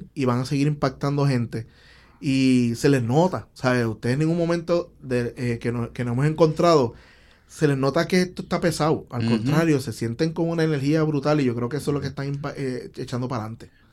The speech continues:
Speaker 2: Oye, yo creo que ma-, de más está decirte que gracias porque, por creer en esto y sacarle tu tiempo y sentarnos aquí, que no esperábamos que, que ocurriera.
Speaker 1: Ujú.
Speaker 2: Y el darnos este espacio nos está dando una oportunidad grandísima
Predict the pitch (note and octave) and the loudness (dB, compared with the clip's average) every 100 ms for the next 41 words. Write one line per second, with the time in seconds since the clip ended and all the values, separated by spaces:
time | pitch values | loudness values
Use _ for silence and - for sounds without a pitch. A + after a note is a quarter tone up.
0 | _ - G2 G#2 D#2+ - - - - E2 | _ -6 -2 -2 -2 -6 -18 -20 -14 -8
1 | D#2+ F#2+ G#2+ F#2+ D#2 E2 E2+ - E2 - | -6 -4 -4 -4 -6 -10 -10 -14 -18 -16
2 | E2+ F2+ E2+ F#2+ - G2+ F#2+ F#2 G2+ F2+ | -10 -8 -6 -6 -4 -4 -4 -6 -6 -4
3 | F2 - E2+ E2 F2 G2+ A#2 F#2 F2+ - | -6 -8 -12 -6 0 0 0 -4 -6 -8
4 | _ _ - F2+ E2+ - F#2 F2 D#2+ F#2 | _ _ -10 -8 -8 -8 -6 -4 -2 -2
5 | E2+ F#2+ F2+ G#2 G2 A2+ - G2+ F2+ E2+ | -2 -4 -2 -2 -2 -4 -2 -2 -2 -4
6 | - D#2 E2 F2+ G2+ F#2 F#2+ B2+ A2+ F2+ | -6 -6 -4 -4 -6 -8 -6 -6 -6 -6
7 | F2 F2 G#2+ A2 F#2+ G#2+ A#2 F#2+ F2+ - | -4 -2 -2 -4 -4 -6 -4 -4 -6 -4
8 | G2 G2+ A#2 - G2+ F#2+ F#2+ F2+ F2+ F#2 | -2 -2 -4 -4 -4 -4 -4 -4 -4 -2
9 | A#2 A2 B2 B2 F#3 G3 - - F#2+ F#2+ | -2 -2 -2 -4 -6 -10 -18 -10 -4 -2
10 | F2+ - - F#2+ F#2 F2+ F#2 A2+ B2 - | -2 -4 -8 -6 -4 -2 -4 -4 -6 -4
11 | B2+ - B2+ C3 G#2+ F#2 E2+ E2+ F2 G2+ | -6 -6 -8 -6 -6 -6 -6 -8 -6 -8
12 | A2 A2+ - _ _ _ _ _ - A#2 | -6 -8 -10 _ _ _ _ _ -6 -2
13 | A#2 A2 A2 A2+ A2+ A#2 A2+ G#2 F#2+ F#2 | -2 -2 -4 -4 -2 -2 -2 -2 -4 -4
14 | A#2 - E2+ D2+ | -8 -8 -10 -12